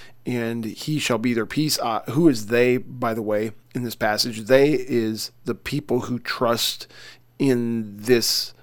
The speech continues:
Messiah, who trust in the one true God in Old Testament terms and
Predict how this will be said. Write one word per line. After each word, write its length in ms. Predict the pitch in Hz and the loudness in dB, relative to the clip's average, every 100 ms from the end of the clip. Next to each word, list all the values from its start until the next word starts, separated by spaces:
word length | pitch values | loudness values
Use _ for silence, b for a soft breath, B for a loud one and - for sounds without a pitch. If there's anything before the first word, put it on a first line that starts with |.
| b | b
Messiah, 440 | - - 131 113 101 | -4 2 4 4 0
who 140 | 104 | -4
trust 480 | 101 - 123 117 - | -4 -2 0 -2 -2
in 140 | 120 | -4
the 80 | 120 | -2
one 260 | 117 117 120 | -2 -2 -2
true 240 | - 107 | -4 -4
God 360 | 101 120 127 123 | 2 6 6 6
in 100 | 107 | 0
Old 180 | 92 101 | -4 -2
Testament 440 | 117 113 117 98 | -2 -2 -6 -8
terms 360 | 110 113 117 110 | -6 -4 -4 -6
and 140 | 104 | -10